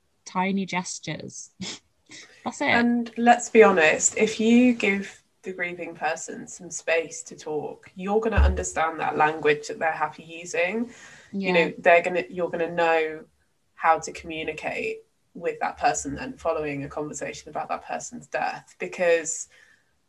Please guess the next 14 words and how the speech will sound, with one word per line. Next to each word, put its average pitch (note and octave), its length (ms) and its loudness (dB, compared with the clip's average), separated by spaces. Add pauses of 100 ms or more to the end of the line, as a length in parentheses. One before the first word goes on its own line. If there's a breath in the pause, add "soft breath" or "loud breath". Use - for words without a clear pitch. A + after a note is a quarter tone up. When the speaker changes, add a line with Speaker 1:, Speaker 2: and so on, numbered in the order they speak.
(280)
Speaker 2:
there's F3 180 0
certain F3+ 300 4
things F3 260 -10
that - 80 -14
you, F3 240 -10 (200)
that - 280 -2 (920 loud breath)
you G3 120 -6
wouldn't A3 180 6
necessarily E3+ 480 2
know D#3+ 240 4
until D#3 280 -4
you're D#3+ 220 0
kind D#3+ 200 -4
of D3+ 160 -2